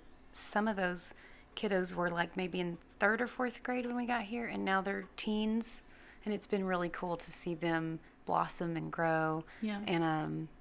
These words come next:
Speaker 1: that's just been neat to be part of watching them,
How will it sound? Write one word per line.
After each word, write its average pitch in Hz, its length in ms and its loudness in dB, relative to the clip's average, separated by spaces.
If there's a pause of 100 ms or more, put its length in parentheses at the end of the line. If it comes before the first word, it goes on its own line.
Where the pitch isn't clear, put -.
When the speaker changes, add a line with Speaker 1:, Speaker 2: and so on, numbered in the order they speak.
(100)
Speaker 1:
that's - 260 -4
just - 220 -6
been 214 180 2
neat 202 200 0
to 185 80 -8
be 180 120 -2
part 180 240 -4
of 165 200 -6 (460)
watching 175 420 2
them, 175 340 -2